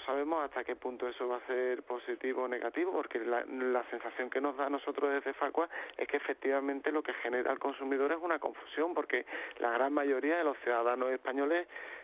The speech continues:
no van a poder saber o no van a saber, mejor dicho, el precio de un bien de consumo como es la luz,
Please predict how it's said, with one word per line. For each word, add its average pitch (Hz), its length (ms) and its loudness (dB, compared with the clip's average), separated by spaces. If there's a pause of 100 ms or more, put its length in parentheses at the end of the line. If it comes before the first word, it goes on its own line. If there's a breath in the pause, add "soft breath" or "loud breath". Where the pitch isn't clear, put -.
(100)
no 143 200 4
van 208 140 2
a 156 80 0
poder 127 320 0
saber 147 280 2
o 185 80 2
no 147 100 2
van 160 160 2
a 156 160 -4
saber, 165 320 2 (320)
mejor 131 320 -2
dicho, 160 380 0 (180 loud breath)
el 135 220 4
precio 143 760 2
de 135 260 0
un 131 140 2
bien 156 260 4
de 147 120 4
consumo 151 500 0
como 120 340 0
es 123 300 4
la 131 120 2
luz, 160 240 4